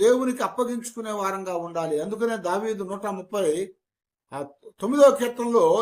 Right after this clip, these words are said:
దేవునికి ఏమని ప్రార్థన చేశాడు? "యెహోవా, నీవు నన్ను పరిశోధించి తెలుసుకొని ఉన్నావు, నేను కూర్చుండుట, నేను లేచుట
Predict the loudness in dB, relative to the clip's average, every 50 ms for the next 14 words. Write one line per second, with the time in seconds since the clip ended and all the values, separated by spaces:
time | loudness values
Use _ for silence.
0 | 2 4 4 4 6 4 2 0 0 0 0 0 0 -2 0 0 0 0 -2 -2
1 | 0 2 2 2 0 0 0 0 0 -2 -2 -8 -16 _ _ _ -20 -20 -20 _
2 | _ _ -10 -8 -2 2 4 6 6 6 6 8 8 8 8 8 6 4 0 -2
3 | 0 0 0 0 2 2 0 0 0 -2 -4 -2 -2 0 2 4 4 4 2 0
4 | -4 -4 -4 -4 -4 -6 -6 -10 -14 -16 -16 -16 -18 _ _ _ _ _ _ _
5 | _ _ _ _ _ _ _ -4 -4 -2 0 0 0 0 0 0 0 0 0 0
6 | 0 2 4 4 4 4 4 2 -2 -4 -6 -14 _ _ _ _ _ _ _ _
7 | _ _ _ _ _ _ _ _ _ _ _ -8 -4 -2 -2 -2 -2 -2 -2 0
8 | 0 0 0 -2 -2 -2 -2 0 2 2 4 4 2 2 -2 -10 -20 _ _ _
9 | _ _ _ _ _ _ _ _ -10 -6 -4 -2 -2 0 2 6 8 8 8 6
10 | 4 0 0 2